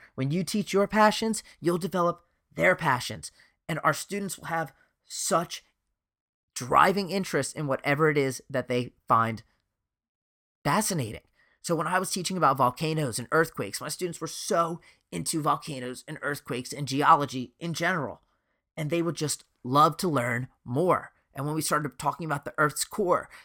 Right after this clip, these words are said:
they were, "What is going on? There's fire in the center of the Earth. This is so crazy." And so if I would have started off trying to teach my students about in-, sedimentary rocks, we would have never gotten anywhere.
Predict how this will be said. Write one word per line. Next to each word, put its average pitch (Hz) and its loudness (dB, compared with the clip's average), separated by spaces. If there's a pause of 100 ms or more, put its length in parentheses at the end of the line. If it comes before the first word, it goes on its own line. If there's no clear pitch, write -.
they 147 -4
were, 156 -8 (560)
"What 214 -4
is 165 -8
going 214 -4
on? 214 -2
There's 143 -6
fire 202 2
in 185 -2
the 143 -4
center 190 2
of 151 2
the - -8
Earth. 214 -2
This 165 -2
is 143 -2
so 160 -4
crazy." 202 -4 (480)
And 196 -6
so 190 0 (300)
if - -8
I 233 6
would 262 4
have 233 2
started 196 2
off 185 8
trying 165 -2
to 160 -6
teach 190 -4
my 165 -2
students 160 -6
about 143 -2 (540)
in-, 151 -14 (260)
sedimentary 180 -2
rocks, 143 4 (640)
we 180 0
would 226 10
have 156 2
never 151 4
gotten 127 -4
anywhere. 120 -8